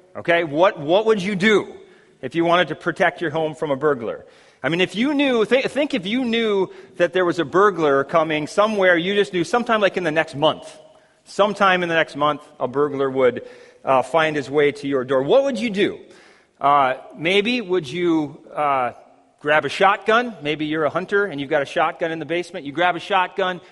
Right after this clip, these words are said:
you pull up a chair, you sit in front of the window, vigilant, and you just wait. Right? That probably not the best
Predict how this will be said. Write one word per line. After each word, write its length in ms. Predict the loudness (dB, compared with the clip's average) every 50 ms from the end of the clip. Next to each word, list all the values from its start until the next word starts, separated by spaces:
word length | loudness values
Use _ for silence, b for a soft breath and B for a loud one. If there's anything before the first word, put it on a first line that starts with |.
| B -14
you 80 | -14
pull 220 | -6 -4 -2 0 0
up 120 | -2 -4
a 40 | -8
chair, 340 | -6 -4 -2 0 0 -2 -2
you 140 | -6 -10
sit 260 | -16 -6 -6 -6 -6 -6
in 60 | -6
front 180 | -4 -2 -2
of 60 | -2 -2
the 80 | -4
window, 480 | -4 -4 -2 0 2 2 2 0 -2 B B B B
vigilant, 800 | -20 -6 -2 -2 0 0 0 -2 -2 -2 -2 -4 -6 -10 -16 -20 -20 _ _ _ _ _ _ _ _ _
and 140 | -14 -12 -10
you 100 | -10 -10
just 160 | -10 -12 -6
wait. 300 | -6 -6 -6 -6 -8 -14 _ -20 _ _ _ _ _ _ _ _ _ _ _ _ _ _ _ _ _ _ _ _ _ _ _ _ _ _ _ _
Right? 200 | -12 -12 -12 -10 -4
That 760 | -2 -2 -2 -2 -6 -14 -20 -20 _ _ _ _ _ _ _ -10
probably 440 | -2 2 4 4 4 2 -2 -2 0
not 220 | 0 0 0 -2
the 60 | -4
best 340 | -2 -2 -2 -2 -4 -10